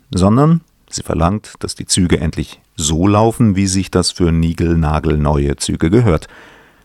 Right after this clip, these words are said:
Das berichtet die Süddeutsche Zeitung. Das Blatt schreibt, die Bahn wolle die nächsten fünfundzwanzig Züge des Typs nicht vom Hersteller Bombardier abnehmen. Zuerst müssten mal die Mängel beseitigt werden. Außerdem prüft die Bahn demnach rechtliche Schritte.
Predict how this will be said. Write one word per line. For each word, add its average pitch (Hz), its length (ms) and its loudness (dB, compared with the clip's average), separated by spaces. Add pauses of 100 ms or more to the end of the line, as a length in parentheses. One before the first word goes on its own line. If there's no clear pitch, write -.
Das - 160 -10
berichtet - 560 -4
die 78 160 -4
Süddeutsche 78 560 -6
Zeitung. - 380 -6 (380)
Das - 120 -8
Blatt - 220 -4
schreibt, 95 320 0 (320)
die - 80 -12
Bahn 101 320 2
wolle 90 180 2
die 78 120 -4
nächsten 80 480 -2
fünfundzwanzig 117 800 0
Züge 160 280 2
des 76 200 -2
Typs - 340 -2
nicht 117 320 2
vom 120 160 0
Hersteller 85 500 0
Bombardier 78 640 0
abnehmen. 78 560 0 (480)
Zuerst 82 340 -2
müssten 90 260 0
mal 90 200 4
die 127 80 2
Mängel 76 340 2
beseitigt 71 580 -6
werden. - 280 -8 (460)
Außerdem 151 420 2
prüft - 400 -2
die - 80 -6
Bahn 82 340 0
demnach 78 480 -2 (140)
rechtliche 85 560 -4
Schritte. - 380 -8